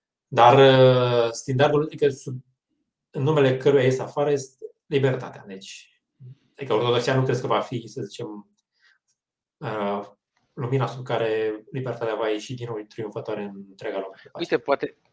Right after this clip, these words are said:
Speaker 2: poate e momentul să repetăm foarte scurt că poți să faci o ierarhie între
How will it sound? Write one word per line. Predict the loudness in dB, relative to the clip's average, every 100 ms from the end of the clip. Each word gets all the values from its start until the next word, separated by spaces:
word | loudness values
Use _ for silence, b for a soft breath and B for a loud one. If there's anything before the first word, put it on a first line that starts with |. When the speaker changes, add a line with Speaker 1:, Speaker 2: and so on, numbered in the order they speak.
| _
Speaker 2:
poate | -4 -2 -2
e |
momentul | -2 -2 -4 -6
să | -2 0 -2 -4
repetăm | -4 -2 -4 -4 -6
foarte | -4 -4 -6
scurt | -10 -10 -10
că | -6 -2 -2 b b b b _ _ _ _ _ _ _ _ -8
poți | -8 -4
să | 0
faci | 2 4 2 0
o | -4
ierarhie | 0 0 -2 -8 -10 -8 -10 _ _ _ _ _
între | -16 -6 -4 -4